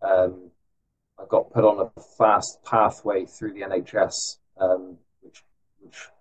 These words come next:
um, I couldn't actually wait the two weeks, so I had to pay privately to see a neurosurgeon. Um, so I just wanted to get straight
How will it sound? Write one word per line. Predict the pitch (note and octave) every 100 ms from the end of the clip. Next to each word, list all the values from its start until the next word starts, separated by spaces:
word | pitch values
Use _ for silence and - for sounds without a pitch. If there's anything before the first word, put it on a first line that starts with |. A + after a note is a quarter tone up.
| _ _ _ _ _ F#2+
um, | G2 F#2+ F#2+ F#2 - _ _ _ _ _ _ -
I | - - - A2+
couldn't | - B2
actually | G2+ - F#2
wait | F2 F#2
the | -
two | - G#2
weeks, | E2+ D#2+ - - -
so | - G2+
I | F#2+
had | A2
to | -
pay | A2 A2+ - F2 _ _ _
privately | A2+ G#2+ F2+ F#2 F#2 F#2
to | - -
see | - G2
a | F2+
neurosurgeon. | G#2+ G2+ F#2 - G#2 F#2 F2 F#2 - _ F2+
Um, | F2+ F2 E2+ - _
so | - C3+
I |
just | C3+ D#3
wanted | D3 A2+
to | -
get | C3+ -
straight | - A2+ F#2+ F#2